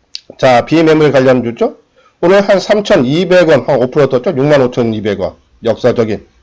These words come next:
신고가를 치고 나가는 모습이죠. 에스엔, 에스텍.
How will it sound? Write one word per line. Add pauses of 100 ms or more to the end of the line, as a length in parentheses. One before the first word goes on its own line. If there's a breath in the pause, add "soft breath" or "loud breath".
(120)
신고가를
치고
나가는
모습이죠. (880 soft breath)
에스엔,
에스텍.